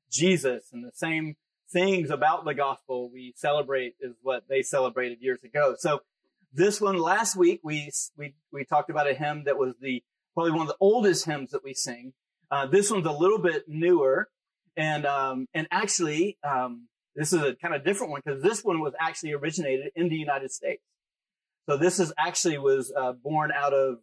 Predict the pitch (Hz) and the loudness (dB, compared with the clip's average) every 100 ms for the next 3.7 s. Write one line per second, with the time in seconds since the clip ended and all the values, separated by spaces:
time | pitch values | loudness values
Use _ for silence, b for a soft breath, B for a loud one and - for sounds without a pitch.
0 | 135 131 123 - _ _ - 135 185 170 | -8 -6 -4 -8 _ _ -8 2 4 4
1 | 165 185 165 151 156 165 147 156 143 143 | 2 0 2 2 2 0 -2 -2 0 0
2 | 147 - 160 160 151 - 160 147 147 156 | 0 -2 -4 -4 -4 -2 -2 0 -2 -2
3 | 160 160 147 - 151 156 | -2 -2 -4 0 2 4